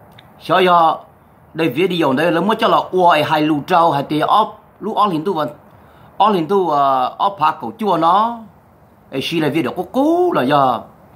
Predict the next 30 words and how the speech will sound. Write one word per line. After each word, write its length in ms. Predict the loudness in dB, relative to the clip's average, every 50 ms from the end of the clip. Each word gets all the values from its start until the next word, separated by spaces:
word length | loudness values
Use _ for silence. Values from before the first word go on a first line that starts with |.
| -20 -20 -20 -20 -20 -20 -20 -20 -20 -20 -20 -20 -20 -20 -20 -18 -8 -6
Ý 100 | -4 -2
một 160 | 0 0 0 0
chân 180 | -2 -2 0
này 100 | 0 0
lùa 140 | 0 0 0
hài 260 | 2 0 0 0 0
nữa. 240 | -2 -2 -2 -4 -4 -8 -12 -20 -20 -20 -20 -20 -20 -20 -20 -20 -20 -20 -20 -20 -20 -20 -20 -20 -20 -20 -20 -20 -20 -20 -20 -20 -20 -20 -20 -20 -20 -20 -20 -20 -20 -16 -8
我 120 | -6 -4 -4
送 200 | -2 -2 -2 -2
啥 300 | 0 2 2 4 4 4
呀？ 100 | 2 0
得 80 | -2
掉 160 | -6 -6 -6 -6
几 180 | -6 -8 -8 -6
部 100 | -4 -4
针。 960 | -4 -4 -4 -4 -2 -2 -2 -2 -2 -2 0 0 0 0 0 0 0 0 -2 -4 -8 -16 -20 -20 -20 -20 -20 -20 -20 -20 -20 -20 -20 -20 -20 -20 -12 -8
mà 80 | -6
nó 100 | -4 -2
khó 280 | 0 2 2 2 2 2 0
thì, 80 | 0 0
à, 360 | 2 4 4 4 4 2 0
ta 140 | -2 -4 -8
xin 180 | -8 -6 -4 -4
nó 100 | -2 -4
tiền 240 | -4 -4 -4 -4
nên 80 | -4 -4
có 60 | -4
ý 220 | -6 -4 -4 -2 0
nó 100 | 2 2
nè. 180 | 2 2 2